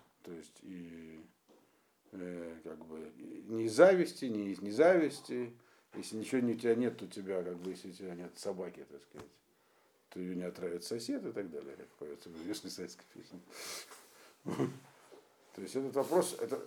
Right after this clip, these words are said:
заметим, что эта мысль все время возвращается, какой бы путь ни обсуждался,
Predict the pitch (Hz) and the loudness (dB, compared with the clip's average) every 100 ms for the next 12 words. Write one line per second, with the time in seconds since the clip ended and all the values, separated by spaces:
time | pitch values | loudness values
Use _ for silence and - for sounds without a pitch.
0 | - 107 110 156 160 123 - 117 131 127 | -4 -2 4 4 4 0 4 4 6 2
1 | 104 135 143 120 127 127 123 117 113 127 | 2 0 -2 -2 2 2 2 2 4 4
2 | - 127 90 - 85 85 107 101 117 98 | 4 2 2 -4 -12 -8 -6 -6 -8 -10
3 | 101 95 120 135 202 247 - | -10 -8 -8 0 0 0 -4